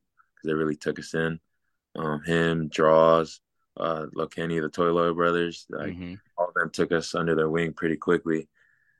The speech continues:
Speaker 1: And, you know, it, it was cool. I remember, you know, Josh, when I seen him, I was like, Dang, "Ah, that's a college athlete right there."
Speaker 2: <laughs>
Speaker 1: Like, I need to do something in the weight room this
Speaker 2: Uh-huh.
Speaker 1: offseason,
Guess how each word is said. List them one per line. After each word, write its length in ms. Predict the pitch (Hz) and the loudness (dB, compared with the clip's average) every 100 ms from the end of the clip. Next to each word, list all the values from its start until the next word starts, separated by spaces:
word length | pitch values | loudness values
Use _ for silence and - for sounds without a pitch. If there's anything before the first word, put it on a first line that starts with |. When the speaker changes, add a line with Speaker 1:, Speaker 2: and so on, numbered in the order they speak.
| - | -12
Speaker 1:
And, 180 | - 80 | -4 -2
you 100 | 78 | 0
know, 300 | 82 82 82 - - | 0 0 0 -4 2
it, 80 | |
it 120 | 85 85 | 4 6
was 200 | 90 - | 4 4
cool. 400 | 98 95 92 _ - | 6 6 6 _ -8
I 80 | |
remember, 400 | 82 87 85 85 - | -4 -2 0 0 -2
you 100 | 85 | -6
know, 120 | 82 | -4
Josh, 460 | 80 80 82 - | 2 4 2 -2
when 100 | 82 | -10
I 60 | 80 | -10
seen 240 | - 87 | -6 -4
him, 80 | 82 | -2
I 40 | 78 | -4
was 80 | |
like, 160 | - - | -6 -16
Dang, 260 | 92 - _ _ _ _ _ _ _ _ _ - | -20 -20 _ _ _ _ _ _ _ _ _ -12
"Ah, 160 | - - | -6 -6
that's 180 | 73 - | -4 -4
a 60 | 76 | -2
college 360 | - 85 80 | 4 4 4
athlete 320 | 82 82 85 | 2 0 0
right 220 | 82 78 - | 0 0 2
there." 200 | 92 85 | 2 2
Speaker 2:
<laughs> 60 | - - 190 - - - - - | 0 -2 -2 -4 -14 -16 -20 -10
Speaker 1:
Like, 580 | - - - - - - _ _ _ _ _ _ 80 | -8 -6 -10 -10 -14 -14 _ _ _ _ _ _ -4
I 100 | 101 | 0
need 120 | 92 | -2
to 100 | 76 | -2
do 160 | 92 | -2
something 320 | 101 95 90 90 | 0 0 0 -2
in 60 | |
the 80 | 85 | -2
weight 180 | 98 113 | 2 2
room 240 | 98 95 | 0 -6
this 180 | 95 - | -10 -4
Speaker 2:
Uh-huh. 360 | - 117 120 92 | -2 0 -2 -6
Speaker 1:
offseason, 180 | 87 | -10